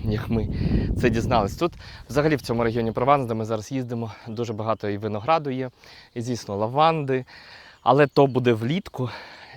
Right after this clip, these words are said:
е, і пізніше. А зараз квітнуть оці черешні.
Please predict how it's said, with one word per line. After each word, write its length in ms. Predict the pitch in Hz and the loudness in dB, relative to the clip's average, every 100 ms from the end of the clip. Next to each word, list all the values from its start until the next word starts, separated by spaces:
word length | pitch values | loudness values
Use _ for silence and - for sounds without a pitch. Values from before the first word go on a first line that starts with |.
| - - | -14 -4
е, 180 | 120 120 | -2 -2
і 80 | |
пізніше. 560 | 113 139 127 131 - 117 - - - - | -2 -4 -2 -4 -4 -12 -16 -20 -20 -4
А 120 | 117 | 2
зараз 300 | 131 147 - | 4 2 0
квітнуть 560 | - 123 127 123 117 - - | -4 -4 -2 -6 -8 -14 -14
оці 340 | 107 - 117 - | -12 -8 -10 -10
черешні. 560 | - 120 101 - 95 | -4 -2 -2 -6 -14